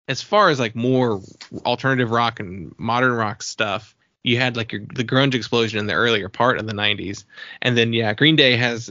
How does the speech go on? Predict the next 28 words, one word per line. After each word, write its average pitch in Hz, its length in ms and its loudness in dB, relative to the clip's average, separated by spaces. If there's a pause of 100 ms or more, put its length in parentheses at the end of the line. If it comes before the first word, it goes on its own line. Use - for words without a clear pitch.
uh, 104 420 -2
Dookie 127 360 0
in 107 60 -2
ninety-four. 107 840 -2 (420)
But 113 340 2 (320)
to 135 140 -2
me, 135 720 4
like, 107 400 -4 (340)
once 170 220 2
you 147 80 2
dig 127 340 2
past 120 400 -4
those 104 240 -6
top 143 340 -4
layer 117 220 0
bands, 110 400 -6
it's, 104 180 -4
it's 156 200 -2
just, - 220 -2
like, 117 200 -4
kind 113 240 -6
of 107 100 -14 (440)
not 208 240 0
necessarily 120 380 0
the 107 80 -4
best 113 340 0
years 190 340 6
overall. 120 600 2